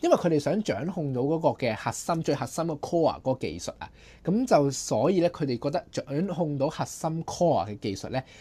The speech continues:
先至係真真正正嘅創新啊。咁所以都解釋咗點解蘋果，誒，即係而家又講摺疊屏，又講緊潛望式鏡頭，點解，誒，咁多，誒，好創新嘅嘢，點解蘋果都唔用咧？咁蘋果就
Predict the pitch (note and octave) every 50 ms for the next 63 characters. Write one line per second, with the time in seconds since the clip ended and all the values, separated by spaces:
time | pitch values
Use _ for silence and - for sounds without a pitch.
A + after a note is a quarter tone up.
0 | - - - - - - B3 B3 B3 A#3+ A3 - E3 A#2 A2 - E3 D#3+ E3 -
1 | D#3 C#3+ C#3 B2+ G#2 G#2 A2 F#2+ F2+ G2 - - - A#2+ F#2+ F2 F2 F#2 - -
2 | B2+ G#2 E2+ - - - - - - A#3+ D4 C4+ D#4 A3+ A3+ D4 - - - _
3 | - - - F#3+ - C#3 F#3+ - C#4 A#3+ B3 G3+ A3+ A3 - - F3 - A2 G#2+
4 | - B2+ D#3+ C#3+ F#3 G3 G3 - A#3 G3+ - C#3+ E3+ G3 F#3+ E3 C#3 C3+ - F3
5 | D3+ F3 F#3+ - - - D3 - - - B2+ - - - - - A#2 F#2 F#2+ G2
6 | G2 F#2+ G2 G#2 - - - - - - - - C3 C3 C3+ C#3 - A2+ A2 D3+
7 | F3+ F#3 E3+ F3 G3+ - - - B2 G#2 G#2 G#2+ A2+ B2 B2 - F#3+ - D3+ A#2+
8 | A2 A2+ A#2+ - - - B1 G2+ C3 E3 F#3+ G#3+ E3+ A3 C4 B3+ B3+ - - -
9 | F#3 F#3 G3 G3 G3 - A#3 A3+ A3+ A#3 A3 - - - - - - - C#3+ C#3
10 | C#3 - - - - - - - C3 C3 C#3+ F3+ A#3 - - F#3 G3+ F3 E3+ F3
11 | F3+ F3 G#3+ G3+ G3+ F#3+ F3+ D3 C#3 D3 E3 F3+ F3 - D3+ A#2+ G2 G2+ G#2 A2
12 | C3 D#3+ - D#3+ A2+ G2 G#2 A#2 G#2+ G2+ A2 C3 D3+ D#3+ D#3 D3 C#3 D#3 F3 D#3+
13 | B2 G#2 G2+ A2 C#3 D#3